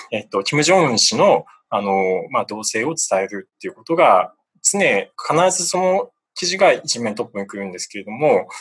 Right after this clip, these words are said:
あの、ちょっとここに来て、あの、他の方が登場されたりとか、別の、あの、っていう変化があ-、あったということになります。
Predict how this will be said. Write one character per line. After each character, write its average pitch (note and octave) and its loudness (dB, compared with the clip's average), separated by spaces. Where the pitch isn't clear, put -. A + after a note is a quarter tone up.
あ A#2 -4
の、 G#2 -8
ち - -4
ょ - -16
っ - -16
と - -2
こ - -12
こ C#3 -4
に D3 -4
来 - -10
て、 C3+ 2
あ A2+ -2
の、 G#2 -2
他 - 2
の G#3 4
方 G#3+ 4
が B2+ 6
登 A2 0
場 G#2 -2
さ G2+ 2
れ - -6
た A2 2
り G#2 -10
と G2 -8
か、 A#2 4
別 C3+ -2
の、 F#3 4
あ E3+ 4
の、 D3 2
っ - -20
て F3+ 2
い E3+ 4
う E3 -10
変 E3+ 0
化 - -2
が B2 4
あ-、 - 6
あ - 4
っ - -2
た G2 4
と - -12
い F#2+ -4
う F2 -6
こ G2+ -6
と G2 0
に G#2 -2
な G#2+ -2
り G2+ -4
ま G2 -4
す。 - -8